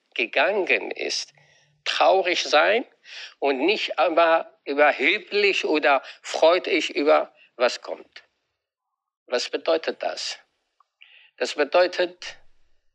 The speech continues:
der Mann, der Mensch in Islam ist gefördert,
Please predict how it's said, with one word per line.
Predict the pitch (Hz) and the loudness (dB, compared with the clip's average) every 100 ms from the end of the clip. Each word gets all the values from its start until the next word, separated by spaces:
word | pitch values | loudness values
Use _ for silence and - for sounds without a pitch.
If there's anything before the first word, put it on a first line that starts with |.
| _ _ _ - | _ _ _ -4
der | 117 | -2
Mann, | 110 135 202 262 277 - - | 0 2 4 2 -4 -10 -8
der | 117 120 | -4 0
Mensch | 135 185 226 - - - | 0 0 -2 -4 -4 -8
in | - 120 - | -6 -6 -4
Islam | - - - 135 160 190 254 330 _ _ _ _ _ _ _ _ _ _ _ _ _ _ - | -6 -4 0 2 2 2 -2 -6 _ _ _ _ _ _ _ _ _ _ _ _ _ _ -6
ist | 156 - - | -6 -4 -4
gefördert, | 127 - 240 277 185 156 - - | -4 0 2 2 2 -2 -4 -12